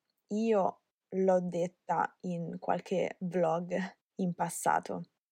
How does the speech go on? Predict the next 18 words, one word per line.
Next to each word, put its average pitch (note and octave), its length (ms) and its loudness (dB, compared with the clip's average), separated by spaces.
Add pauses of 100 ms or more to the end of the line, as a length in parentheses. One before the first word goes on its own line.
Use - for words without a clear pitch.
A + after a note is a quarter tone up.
perché A3+ 280 2
a A#3 60 10
Roma G3 320 2
si F#3 180 -4
usa F3 240 0
molto E3+ 600 -4 (120)
micio E3+ 580 -2 (200)
come A3 280 4
sinonimo F#3 580 2
di E3 300 -4
gatto. E3 800 0 (520)
Secondo B3+ 1000 6 (120)
il G3 160 2
dizionario F#3 800 4
Treccani, F#3+ 840 2 (360)
la F#3+ 160 -2
parola F#3+ 280 6
micio F#3+ 600 2